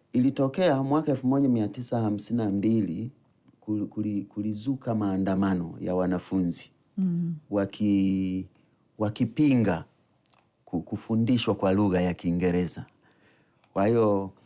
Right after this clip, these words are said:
Speaker 1: wakapinga, wakaandamana, na wengine kwa kweli waliuawa kwa sababu ya maandamano yale. Kama ambavyo tunafahamu, ma-, na maandamano yakitokea,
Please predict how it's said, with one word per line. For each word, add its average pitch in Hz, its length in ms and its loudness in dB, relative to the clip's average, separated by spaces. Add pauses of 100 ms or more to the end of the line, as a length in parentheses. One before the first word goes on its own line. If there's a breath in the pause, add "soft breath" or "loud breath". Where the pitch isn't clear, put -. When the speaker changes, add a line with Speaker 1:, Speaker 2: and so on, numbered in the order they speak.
(240 loud breath)
Speaker 1:
wakapinga, 156 1080 2
wakaandamana, 120 1080 4
na 131 120 2
wengine 135 320 2
kwa 113 160 0
kweli 117 240 0
waliuawa 92 800 -2
kwa 87 180 -8
sababu 95 320 0
ya 87 160 2
maandamano 87 580 -2
yale. 87 160 -2
Kama 110 220 2
ambavyo 107 220 2
tunafahamu, 107 540 -2
ma-, 101 180 0
na 98 220 -2
maandamano 101 480 0
yakitokea, 120 640 0